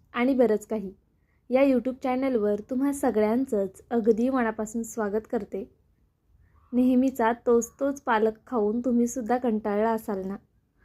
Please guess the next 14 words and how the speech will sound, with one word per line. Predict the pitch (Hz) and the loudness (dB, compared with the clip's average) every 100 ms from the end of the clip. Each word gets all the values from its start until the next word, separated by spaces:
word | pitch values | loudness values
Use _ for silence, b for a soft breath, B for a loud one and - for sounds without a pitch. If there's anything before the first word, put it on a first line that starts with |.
| b b - | b b -4
मग | 269 277 | 0 2
ही | 285 339 | 4 6
रेसिपी | 277 233 - 220 233 | 6 2 -2 -6 -6
फक्त | 262 311 320 _ 339 330 | -4 -4 -6 _ -4 -2
तुमच्यासाठी | 254 214 220 233 220 214 | -2 -2 -2 -4 -6 -8
आहे. | 202 220 _ _ _ _ _ | -10 -10 _ _ _ _ _
खूप | - 359 320 | 4 4 6
झटपट | 277 311 285 - 294 277 | 4 2 2 -2 0 2
आहे, | 262 | 2
कसलंही | 262 254 254 262 294 | 2 -4 -2 0 2
वाटण | 285 233 220 240 | 2 0 -2 -4
घाटण | 247 254 240 240 233 | -2 -4 -4 -4 -2
न | 240 262 | 0 -2
काढता | 320 302 233 208 - 208 | -2 -2 -2 -2 -4 -6